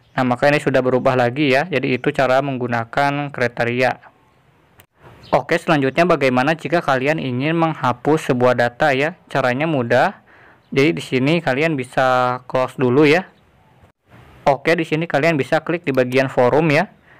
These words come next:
Nah, lalu di sini, ini saya ingin hapus ya di bagian nomor absen ke satu ini. Caranya kalian bisa tinggal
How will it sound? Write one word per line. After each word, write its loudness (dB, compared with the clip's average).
Nah, 0
lalu 2
di -10
sini, 0
ini 0
saya 2
ingin -2
hapus -2
ya 2
di -2
bagian 2
nomor 2
absen -4
ke -8
satu -2
ini. 0
Caranya 0
kalian 0
bisa 0
tinggal 2